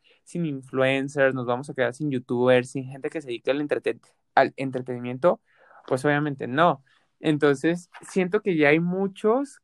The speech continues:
que, a pesar de que tuvieron buena trayectoria y que en su momento fueron influencers importantísimos en México, como que ahorita ya se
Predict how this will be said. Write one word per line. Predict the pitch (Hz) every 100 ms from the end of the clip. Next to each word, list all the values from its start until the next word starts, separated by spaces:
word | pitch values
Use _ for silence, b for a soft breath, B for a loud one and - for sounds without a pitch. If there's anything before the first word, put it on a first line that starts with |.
| _
que, | 156 135 131
a | 135 135
pesar | 139 139
de | 151
que | 160
tuvieron | 170 127 120 143
buena | 143 156 180
trayectoria | 185 135 131 135 135
y | 123
que | 131
en | 123 127
su | 131
momento | 123 123 131 151
fueron | 156 160 156 - _ _ _ _ _ _ _
influencers | 165 156 143 143 139 175 175
importantísimos | 165 139 127 127 120 127 160 165
en | 123
México, | 123 127 165 - 196 214
como | 180 151
que | 139
ahorita | 131 131 147
ya | 147 139 139 143 _ _ _ _ _ _ _
se | - 180 165 156